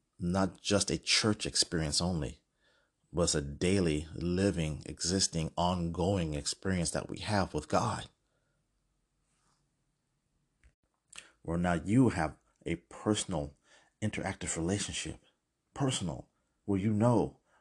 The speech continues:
even if you can't explain the whole thing to somebody, but in your spirit, you have this connection to God. And that's an awesome thing. Our connection to God isn't through the church. It's directly to God.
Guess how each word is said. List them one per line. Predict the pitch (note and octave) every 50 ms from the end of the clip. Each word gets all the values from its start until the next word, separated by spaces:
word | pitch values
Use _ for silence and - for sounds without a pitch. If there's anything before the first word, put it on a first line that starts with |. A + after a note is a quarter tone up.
| _ _ _ _ - -
even | A2 A#2+ A2+ A2+
if | G#2 -
you | G#2+ -
can't | - A#2 G2+
explain | F2+ - - - - B2 B2+ B2
the | A2 F#2+
whole | - F#2 E2+
thing | - F#2+ F2 E2
to | D#2
somebody, | - F2+ F2 E2 E2 D#2+ E2+ E2+ E2 - _ _ _ _ _ - _ _ _
but | - F2
in | F2 F#2+ G2
your | F2 D#2 E2+
spirit, | - - - - - G#2+ A2+ A2 F#2+ D2+ C#2 - _ _ _ _ _ _ _
you | - - -
have | D#2 F#2 F2 E2+ -
this | E2 D#2
connection | - - - E2+ E2+ G2 G#2 G2+ G2+ - - D2+ -
to | - D2
God. | - - F#2 F2+ F2 E2+ E2 E2 - - _ _ _ _ _ _ _ _ _ -
And | F2+ F#2
that's | E2+ -
an | F2 E2+
awesome | E2+ F2 F2 - - D2+
thing. | - - F#2 F2 F2 D#2+ D2+ D2 - _ _ _ _ - - - - _ _ _ _ -
Our | E2+ F#2 F#2 F#2 E2 A1+ - - _ _ _ _ _ _ _ -
connection | - - A2 F#2+ F2+ F#2 G2+ G2+ - - F2 E2
to | - - E2
God | F#2 F2 E2+ F2 -
isn't | F#2 F2 F#2+ D#2+ D2 - _ -
through | - G#2 F#2
the | D#2+ D2 E2+
church. | - - - G2+ F2+ E2+ - - - - _ _ _ _ _ _ _ _ _ _ _ _ _ _ _
It's | - F#2 F2
directly | - - F#2 E2+ F#2+ F#2 - F2+ E2+ E2+
to | - - G2 E2+
God. | F#2 F2 E2 D2 C2+ C#2+